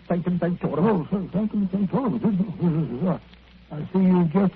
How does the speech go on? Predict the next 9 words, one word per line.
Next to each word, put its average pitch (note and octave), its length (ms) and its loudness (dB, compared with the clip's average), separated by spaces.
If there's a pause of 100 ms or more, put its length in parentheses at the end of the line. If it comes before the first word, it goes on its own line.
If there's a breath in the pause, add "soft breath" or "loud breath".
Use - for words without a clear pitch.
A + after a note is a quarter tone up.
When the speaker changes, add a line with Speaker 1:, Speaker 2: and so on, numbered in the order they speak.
Speaker 2:
finished G#3 340 2
painting A3 440 4
woodwork A3+ 420 4
in, A#3+ 140 0
in, A3 260 -2
in A3 160 2
this C#4 200 0
room, A3 300 2
too. C#4 320 -2